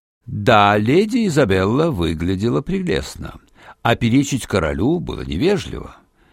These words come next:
Герцог дал согласие. «Милый Рам», сказала Изабелла, «прежде чем мы соединимся,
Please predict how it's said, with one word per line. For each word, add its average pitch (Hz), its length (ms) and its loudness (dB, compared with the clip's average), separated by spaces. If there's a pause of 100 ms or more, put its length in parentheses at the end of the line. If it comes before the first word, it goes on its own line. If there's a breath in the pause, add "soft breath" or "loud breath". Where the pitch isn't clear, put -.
(160)
Герцог 185 560 0
дал 98 220 0
согласие. - 640 -8 (960)
«Милый 185 420 2
Рам», 78 300 0
сказала 80 540 -4
Изабелла, 76 580 -6
«прежде 185 340 0
чем 151 260 0
мы 151 120 2
соединимся, 127 880 -2